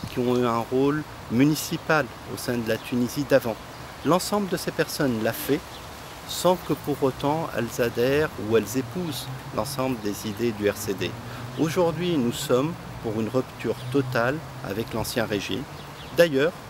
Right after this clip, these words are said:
nous sommes pour que les symboles de l'ancien régime qui ont trahi le pays ou qui ont volé le pays puissent être jugés, puissent être condamnés si la preuve est faite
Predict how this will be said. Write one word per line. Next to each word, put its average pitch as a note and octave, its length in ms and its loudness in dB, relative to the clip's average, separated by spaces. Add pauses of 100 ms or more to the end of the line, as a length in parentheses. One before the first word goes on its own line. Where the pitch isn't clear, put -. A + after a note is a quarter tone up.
(280)
nous C#3 120 4
sommes F3+ 320 2 (160)
pour F#3 180 -2 (720)
que C#3+ 60 4
les C3+ 720 6
symboles F3+ 720 2
de B2+ 60 2
l'ancien B2 380 2
régime B2 560 0
qui - 100 -8
ont F2 160 -2
trahi C#3+ 300 2
le C#3 100 4
pays A#2+ 380 -2 (420)
ou G#2 40 -4 (180)
qui B2 120 0
ont A#2+ 140 2 (340)
volé D3+ 380 4 (320)
le A2 140 4
pays A#2+ 360 0 (380)
puissent - 260 -2
être A#2+ 240 0
jugés, B2+ 480 -2 (720)
puissent C3 300 0
être F#2+ 440 2 (460)
condamnés D3+ 640 4 (120)
si - 220 -6
la A#2 120 4
preuve B2 300 0
est A#2+ 60 2
faite B2 320 4